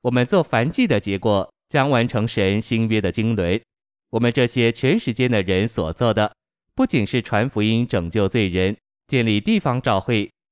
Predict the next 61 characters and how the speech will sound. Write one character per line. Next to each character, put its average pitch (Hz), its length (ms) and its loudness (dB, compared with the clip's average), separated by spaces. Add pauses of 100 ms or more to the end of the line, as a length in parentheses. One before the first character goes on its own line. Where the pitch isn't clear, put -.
教 123 200 2
导 95 140 -2
圣 104 240 -2
经， 117 260 0 (200)
或 110 180 2
帮 226 240 0
助 226 160 0
人 104 340 0
在 107 180 0
生 123 220 -2
命 110 300 0
和 98 200 -2
真 220 200 0
理 123 140 0
上 104 260 -2
长 85 240 -6
进。 117 260 -2 (680)
我 104 100 -2
们 131 140 2
所 101 180 0
做 120 160 0
的 101 300 2
必 117 140 0
须 117 180 -2
终 214 280 0
结 107 220 0
于 98 180 0
基 107 220 -4
督 107 160 0
身 117 260 -2
体 107 140 -6
的 80 120 -6
建 92 220 -2
造， 104 240 0 (540)
这 226 140 2
身 139 220 0
体 110 400 0
乃 107 140 0
是 117 180 -2
要 127 200 2
来 101 180 2
之 107 260 2
新 107 260 -2
耶 107 140 2
路 98 140 2
撒 175 220 0
冷 123 160 0
的 87 100 -2
小 90 240 -2
影。 98 200 -2 (640)
我 120 80 -2
们 127 140 2
所 98 220 0
做 123 140 0
的 104 100 2
实 92 200 -4
际 101 300 0
并 196 260 0
不 139 120 0
寻 95 240 -4
常， 95 300 -2